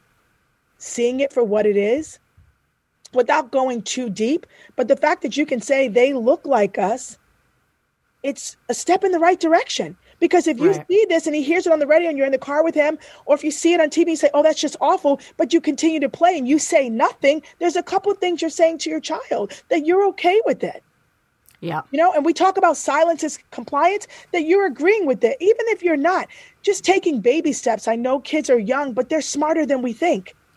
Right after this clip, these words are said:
Speaker 2: Yeah.
Speaker 1: And if we don't say something, we are, we are, uh,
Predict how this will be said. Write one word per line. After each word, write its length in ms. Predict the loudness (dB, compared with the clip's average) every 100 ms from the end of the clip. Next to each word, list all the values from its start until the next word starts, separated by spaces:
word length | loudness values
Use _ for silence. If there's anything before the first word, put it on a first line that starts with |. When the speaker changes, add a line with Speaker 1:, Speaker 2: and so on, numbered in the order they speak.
| -6
Speaker 2:
Yeah. 320 | -2 0 -2 0
Speaker 1:
And 80 | 0
if 140 | 2
we 160 | 2 2
don't 240 | 2 0
say 320 | 0 0 2
something, 580 | 0 0 -2 -2 -4 -2
we 160 | -2 -2 -2
are, 380 | -2 0 -2 -6 _ _ _ _
we 200 | -6 -4
are, 420 | 0 2 2 2 -2
uh, 120 | -2